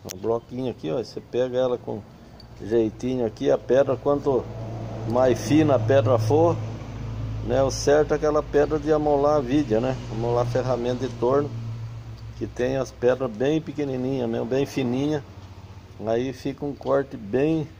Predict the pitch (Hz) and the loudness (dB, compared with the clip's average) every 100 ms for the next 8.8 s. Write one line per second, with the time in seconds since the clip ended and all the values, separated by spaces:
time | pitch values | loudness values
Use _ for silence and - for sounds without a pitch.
0 | - - - 135 131 139 - 127 127 123 | -20 -20 -6 -4 -4 -6 -4 0 0 0
1 | 117 117 120 117 113 98 98 - - - | -2 -2 -2 -4 -6 -6 -8 -10 -20 -20
2 | - - - - _ _ _ _ _ _ | -20 -20 -20 -20 _ _ _ _ _ _
3 | _ _ _ - - - - - _ - | _ _ _ -12 -12 -12 -20 -20 _ -20
4 | - - _ _ _ 180 175 208 170 170 | -20 -20 _ _ _ -12 -6 -4 -2 -2
5 | 160 - 170 175 165 135 127 143 151 127 | -4 -6 0 4 4 4 -2 -2 -2 0
6 | 135 127 139 139 139 131 139 170 165 139 | 0 2 0 2 0 2 2 2 0 -6
7 | 143 - 143 131 117 101 _ _ _ _ | -8 -6 -6 -4 -8 -10 _ _ _ _
8 | _ _ _ - - 117 113 95 | _ _ _ -16 -4 -2 0 -4